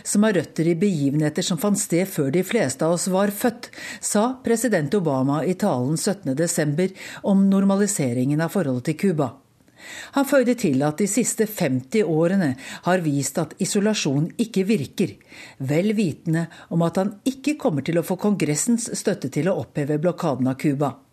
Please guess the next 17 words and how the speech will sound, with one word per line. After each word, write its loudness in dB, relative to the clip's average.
Men 2
her, 2
som 0
i 2
flere 0
andre 2
saker, 0
kommer 4
han 0
til 2
å 2
tøye 0
strikken -2
så 2
langt 0
det 2
går 2